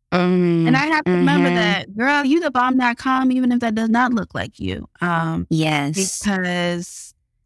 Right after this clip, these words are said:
Speaker 2: no one in this world looks the same. And social media is a lie. <laughs>
Speaker 1: It sure
Speaker 2: Can we talk
Speaker 1: is.
Speaker 2: about that? So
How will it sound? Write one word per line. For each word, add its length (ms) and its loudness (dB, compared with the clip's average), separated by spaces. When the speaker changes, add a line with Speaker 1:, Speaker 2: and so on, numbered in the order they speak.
Speaker 2:
no 200 0
one 200 2
in 100 0
this 220 -6
world 180 -6
looks 220 -12
the 100 -12
same. 460 -4
And 180 0
social 340 0
media 540 2
is 240 -2
a 140 0
lie. 560 2
<laughs> 360 -10
Speaker 1:
It 120 2
sure 240 0
Speaker 2:
Can 80 2
we 120 2
talk 160 2
Speaker 1:
is. 80 -4
Speaker 2:
about 220 0
that? 260 0
So 320 0